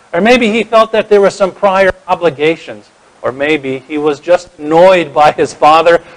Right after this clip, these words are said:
who was continuously asking him to go out and work in the vineyard. Or maybe he nursed a grudge. Maybe he thought, "Well, why isn't my father at my side working with me?"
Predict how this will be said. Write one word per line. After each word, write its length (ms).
who 80
was 160
continuously 800
asking 420
him 200
to 120
go 300
out 280
and 220
work 280
in 140
the 60
vineyard. 500
Or 80
maybe 680
he 160
nursed 480
a 60
grudge. 640
Maybe 240
he 100
thought, 380
"Well, 340
why 180
isn't 280
my 160
father 440
at 160
my 160
side 460
working 580
with 220
me?" 260